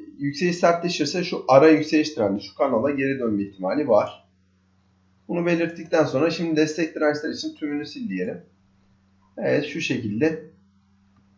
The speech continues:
Fibonacci düzeltme seviyelerini kullanacağız. Orada da şunu yapabiliriz arkadaşlar. Bakın.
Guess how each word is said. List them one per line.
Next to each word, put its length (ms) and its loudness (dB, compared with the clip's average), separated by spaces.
Fibonacci 540 6
düzeltme 380 8
seviyelerini 600 4
kullanacağız. 920 4
Orada 380 2
da 300 6
şunu 240 -6
yapabiliriz 520 2
arkadaşlar. 640 -4
Bakın. 360 -6